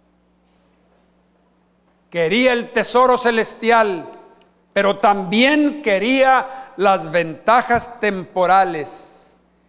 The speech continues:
que sus riquezas le proporcionarían.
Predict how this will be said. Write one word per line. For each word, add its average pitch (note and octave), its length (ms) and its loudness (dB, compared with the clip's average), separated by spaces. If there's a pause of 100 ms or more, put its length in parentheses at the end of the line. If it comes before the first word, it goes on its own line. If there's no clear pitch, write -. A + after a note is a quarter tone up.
(400)
que E3 120 -4
sus D#3+ 260 -8
riquezas D#3 880 -8 (100)
le D#3+ 120 -10
proporcionarían. C3 1160 -16